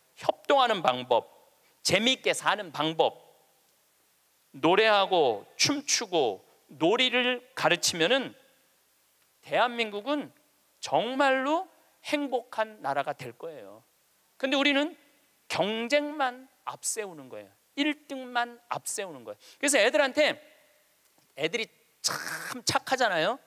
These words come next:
그리고 순한 애들한테 뭐라 그러냐면 "너 그렇게 착해 빠져갖고 어떻게 이 세상을 살라 그래? 너 독하게 마음 먹고 살아야 돼, 세상." 그러니까 계속 독해라고 그러니까 애들이 중학교, 고등학교만 되면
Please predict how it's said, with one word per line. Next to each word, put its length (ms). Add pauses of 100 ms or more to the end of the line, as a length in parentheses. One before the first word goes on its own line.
(500)
그리고 200
순한 580
애들한테 400
뭐라 220
그러냐면 460 (220)
"너 200
그렇게 220
착해 400
빠져갖고 460
어떻게 380
이 180
세상을 340
살라 360
그래? 340 (560)
너 160 (120)
독하게 800
마음 300
먹고 240
살아야 360
돼, 120
세상." 680 (580)
그러니까 320
계속 600 (140)
독해라고 480
그러니까 300
애들이 520
중학교, 500
고등학교만 640
되면 180